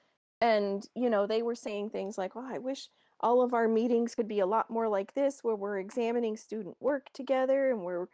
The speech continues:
you're talking through, um, issues." And, you know, 'cause we s-, we talked about other things too, in addition to the study, like, you know, teaching in a pandemic, and what are we doing to adjust? And, um, you know, I thought, you know, it was really, really,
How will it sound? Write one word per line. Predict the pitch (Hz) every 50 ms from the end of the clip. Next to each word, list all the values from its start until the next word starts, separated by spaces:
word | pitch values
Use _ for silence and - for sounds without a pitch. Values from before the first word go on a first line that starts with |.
| _ _ _ _ _ _ _
you're | - 226 220 208 208
talking | - - - 233 254 - - 254 262 254
through, | - 277 254 254 240 233 226 220 214 -
um, | 220 202 190 196 -
issues." | - 247 233 - 269 262 254 254 254 254 - - - _
And, | - 247 247 - -
you | - 277 262
know, | 240
'cause | 240 - 262 269
we | 285 339
s-, | - - - -
we | 240 302 339
talked | - - - - - - -
about | 208 - 190 180 - -
other | - 226 247 233 220
things | - - 190 165 156 180 196 - - -
too, | - 330 294 269 175 160 170 - -
in | 202 196
addition | 190 196 226 233 226 - 226 214 226
to | - 202
the | 190 190
study, | - - - - 269 294 277 233 175 170 170
like, | 180 196 175 170 180 180 -
you | 247 240
know, | 208 180 180 185 214 - _ _ _ _ _ _ _ _ -
teaching | - 180 180 - - 214 220
in | 220 220
a | 220
pandemic, | 220 - 277 233 226 233 240 233 254 262 208 151 104 - -
and | 185 185 190 196 202 196
what | 196 220 226 220
are | 226
we | 214 208 196
doing | 185 220 220 220 220 220 220 226
to | - 247 220
adjust? | 202 185 214 220 220 240 233 196 175 196 - - - - - -
And, | 208 208 196 190 190 190 190 180 185 - - -
um, | 214 196 180 175 180 185 208 _ _ _ _ _ _ _ -
you | - 254 254
know, | 233 220 214 214 -
I | - 240
thought, | 247 - 277 262 226 - -
you | 208 214 247 254
know, | 233 226 -
it | -
was | 254 247 240
really, | 277 349 381 226
really, | 202 226 320 320